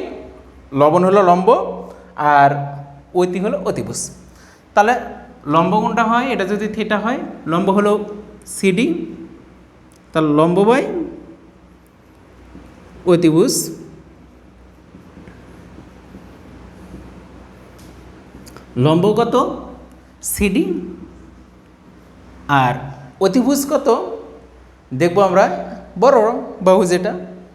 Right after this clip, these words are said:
ওসি। আর সিডি by ওসি সমান কত লেখা আছে? ওয়ান, এক একক ব্যাসার্ধ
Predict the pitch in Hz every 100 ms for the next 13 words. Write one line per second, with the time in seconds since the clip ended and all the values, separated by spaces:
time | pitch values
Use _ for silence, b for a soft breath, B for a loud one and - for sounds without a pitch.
0 | - - 170 - - - - - - -
1 | - - - - - - - - - -
2 | 117 - - - - - - 202 226 247
3 | 170 170 240 - - - - - - -
4 | - - - 202 202 208 262 285 - -
5 | - 233 240 226 226 220 214 214 202 285
6 | - - 190 160 - - - - - 180
7 | 147 123 107 - - - - 139 143 123
8 | 110